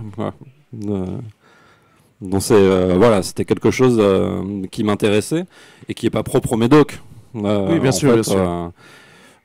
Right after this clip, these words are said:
Speaker 1: dans Presqu'île, il y a un cadre qui est, euh, qui est le Médoc, euh, où je suis né, où j'ai grandi. Mais en fait, c'est adaptable à, je pense, à une multitude de, d'endroits dans le monde et de périphéries et, ou de côté, euh,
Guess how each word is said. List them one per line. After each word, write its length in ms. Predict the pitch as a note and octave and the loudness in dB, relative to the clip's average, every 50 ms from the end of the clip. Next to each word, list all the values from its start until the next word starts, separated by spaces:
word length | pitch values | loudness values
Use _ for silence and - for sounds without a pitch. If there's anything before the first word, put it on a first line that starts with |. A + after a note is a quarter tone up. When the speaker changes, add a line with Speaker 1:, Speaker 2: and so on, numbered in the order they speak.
| - - _ _ - | -20 -20 _ _ -16
Speaker 1:
dans 200 | - G2 A2+ G#2 | -8 -4 -2 -2
Presqu'île, 500 | G2 - A2+ G#2+ - - - B2+ C3+ C3 | 0 0 0 0 -2 0 2 4 4 6
il 60 | B2 | 6
y 20 | A2 | 4
a 60 | G2+ | 4
un 80 | G#2 G#2+ | 4 2
cadre 420 | - - C3 A#2+ B2 A#2 G#2+ G2+ F#2 | 0 2 2 2 4 4 2 2 0
qui 200 | - - G#2+ G#2 | 0 2 4 4
est, 80 | G#2 | 6
euh, 1000 | G#2+ G2+ G2 F#2+ F#2 F2+ F#2 F#2 F2+ F#2 F#2 F2+ F#2 F#2+ F#2 F2+ F2+ F2+ F2 F2 F#2+ | 6 6 6 4 2 2 0 0 -2 -2 -2 -2 -4 -4 -4 -6 -6 -8 -8 -10 -10
qui 140 | - - - | -8 -4 -2
est 20 | |
le 60 | F#2 F2+ | -2 0
Médoc, 440 | F#2+ G2+ G2+ G#2 A2 G#2+ - - | 0 2 4 4 4 2 2 0
euh, 180 | A2 F#2+ F#2 F#2 | -4 -4 -2 -4
où 200 | F2+ F2+ F#2 F#2+ | -4 -6 -6 -6
je 60 | F#2+ - | -8 -8
suis 180 | - - G2+ | -8 -6 -2
né, 240 | G#2 A2 A2+ A2+ A#2 | 0 2 4 6 6
où 120 | A2+ G2+ | 4 4
j'ai 120 | F#2+ G#2 G2+ | 2 0 -2
grandi. 480 | F2 F#2 G2 G2+ G2 A2+ B2+ C#3 D3 C#3 _ _ _ _ _ _ _ _ _ _ _ _ _ _ - | -2 -2 -4 -2 0 2 2 2 2 0 _ _ _ _ _ _ _ _ _ _ _ _ _ _ -8
Mais 100 | F#2+ F#2 | -4 -2
en 80 | F#2 F2+ | -2 0
fait, 220 | E2+ A#2 A#2 - | 0 0 0 0
c'est 140 | - - F#2+ | -2 -2 -2
adaptable 540 | F2 F2 F#2+ F#2+ - - - A#2 A2+ G#2 F#2 | -2 0 -2 -2 -2 0 0 0 2 2 0
à, 360 | F2+ F2+ F2 E2+ E2+ E2+ E2+ | 0 0 -2 -4 -6 -8 -10
je 100 | D#2+ - | -10 -10
pense, 220 | - G#2 - - | -10 -8 -8 -6
à 380 | G2+ F2+ F2 E2+ E2 E2+ E2+ E2+ F2+ | -6 -6 -6 -6 -6 -6 -6 -6 -6
une 180 | F2 F2 F#2 | -6 -6 -2
multitude 640 | G2 A2 A#2 G#2+ - - A2 G2 - - B2 A2+ B2 | 0 0 0 0 -2 -4 -8 -6 -8 -8 -10 -8 -4
de, 600 | A#2 G#2 F#2+ F#2 F2+ F2 E2+ E2+ F2 F2+ F#2 F#2 F2+ F#2 | -2 0 0 0 -2 -4 -6 -8 -10 -10 -12 -14 -10 -4
d'endroits 380 | F2+ G2+ G#2 G2+ G2+ G2 G#2 A2 | -2 -2 0 2 2 2 2 2
dans 160 | G#2+ G2 G2 | 0 0 0
le 40 | G2 | 0
monde 320 | G2+ G#2+ A2 A2+ A#2 G#2+ | 0 0 0 2 2 0
et 40 | G2 | -2
de 60 | E2+ | -2
périphéries 840 | - - G2 F2+ G2 G2 - G#2+ G2 F#2 G2+ G#2+ A2+ A2+ A2+ A2 G#2 | -4 -4 -4 -4 -4 -6 -6 -6 -4 -2 -2 -2 0 0 0 0 0
et, 280 | F#2+ F2 F2 E2+ E2+ E2 E2 E2+ E2 - _ _ _ _ _ _ _ - - _ _ _ _ _ _ _ _ _ _ - | 0 -2 -4 -6 -8 -8 -10 -12 -14 -16 _ _ _ _ _ _ _ -20 -20 _ _ _ _ _ _ _ _ _ _ -16
ou 80 | - - | -16 -16
de 60 | - | -10
côté, 260 | - - G#2+ F2 - G#2+ | -6 -4 -4 0 2 4
euh, 840 | G#2+ G#2+ G#2 G2 F#2+ F#2 F#2 F2+ F2+ F2+ F2 F2+ F2 E2+ E2+ F2 F2 | 6 6 6 6 4 4 4 2 2 2 2 2 0 -2 -2 -4 -4